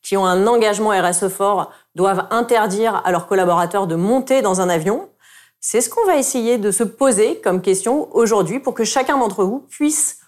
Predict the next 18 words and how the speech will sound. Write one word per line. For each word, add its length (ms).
comprendre 760
les 240
enjeux 460
de 160
ce 180
genre 160
de 80
positionnement 560
et 80
qu'est-ce 180
que 80
ça 140
veut 140
dire 220
et 100
comment 300
on 40
continue 560